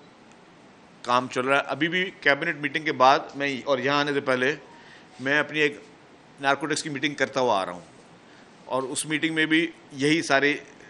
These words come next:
वहाँ पे हम लोगों ने कहा कि हमने कुछ लोग बाहर से deputation पर लेकर आए हैं और ताकि बेहतर अपनी कारकर्दगी कर सकें। मंशियात में मैंने आपको कह दिया कि ज़ीरो कॉम्प्रोमाइज़ है गवर्नमेंट की जानिब से, आपको इंशाल्लाह ताला best results मिलेंगी।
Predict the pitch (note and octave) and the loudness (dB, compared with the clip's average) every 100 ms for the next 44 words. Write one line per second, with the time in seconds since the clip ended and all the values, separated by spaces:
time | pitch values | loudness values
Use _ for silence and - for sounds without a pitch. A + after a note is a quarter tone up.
0 | - - B2+ C3+ D3 D#3 D#3+ D#3 D3+ D3+ | -20 -16 2 4 6 4 2 2 4 2
1 | - - C#3 C#3+ D3 D3+ D#3 - - D#3 | 0 2 4 4 0 -2 -4 -6 -2 0
2 | C#3+ A2+ C3 D3 C#3+ D#3+ D3 C3+ C#3 C#3 | 0 4 8 8 6 2 2 0 -2 -2
3 | C#3+ C#3+ D3 C#3 A#2+ A#2 B2 A#2+ B2 C3+ | -4 -2 -4 -4 -4 -2 4 6 6 4
4 | D#3+ - - - - - A#2 B2+ B2+ B2 | 2 -6 -20 -20 -20 -10 -4 0 0 4
5 | C#3+ - - - - - - - - - | 4 4 -10 -20 -20 -20 -20 -20 -20 -20
6 | A#2 B2+ C3+ D3 A#2+ C3 C3 A#2 B2+ B2+ | -2 0 0 -2 -4 -4 -2 -2 -4 -4
7 | C3+ C3+ C#3 E3+ - - - - C#3+ C#3+ | -4 -2 -2 -4 -8 -20 -20 -6 -4 4
8 | F#3 F3+ F3 E3+ E3 D#3+ D#3+ D#3+ F3 E3 | 4 4 2 2 2 2 2 4 2 2
9 | C#3 B2 D3 E3+ D#3 D3 D#3+ D3+ D3+ D3+ | -4 -2 0 0 -2 -4 -2 2 2 2
10 | C#3 C#3+ D3+ C#3+ C#3+ C#3+ C#3+ D#3+ E3 - | 2 0 0 2 2 2 0 2 0 0
11 | - - - - - - - - A#2+ C#3+ | -20 -20 -20 -20 -20 -20 -20 0 4 4
12 | E3 E3+ F3 E3 D3+ D3+ D#3 D#3 D#3+ B2 | 6 4 2 2 6 8 6 6 4 4
13 | C#3 E3 - B2+ D3 D3 D3 C#3+ D3+ F3+ | 4 4 4 -2 0 -2 0 0 2 -2